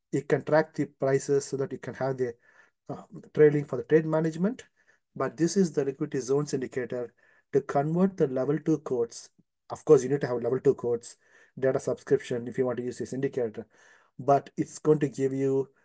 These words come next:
much better visual representation. But if you look at actual data, if I try to plot all the level two data, it'll be too noisy.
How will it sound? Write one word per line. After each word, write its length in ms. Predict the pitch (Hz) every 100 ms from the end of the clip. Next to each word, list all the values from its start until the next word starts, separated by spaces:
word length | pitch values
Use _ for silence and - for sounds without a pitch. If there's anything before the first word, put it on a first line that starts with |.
| _ -
much 440 | 131 147 - - 131
better 380 | 131 - 139
visual 340 | 135 123 - 131
representation. 720 | - 131 117 127 123 117 107 - _ _ _ _ _ -
But 240 | 175 180 - _
if 160 | 185 196
you 80 | 220
look 200 | 233 277
at 200 | 240 185 - _ _ -
actual 400 | 160 - 196 196
data, 420 | 151 160 - 165
if 140 | 139 151
I 60 |
try 180 | 143 170
to 140 | 190 196
plot 400 | - 151 147 - _ -
all 280 | 170 226 254
the 140 | 214
level 200 | 160 160
two 100 | 147
data, 300 | 135 131 120 _
it'll 180 | 131 131
be 80 | 143 _
too 200 | 190 196
noisy. 500 | 165 135 135 131 110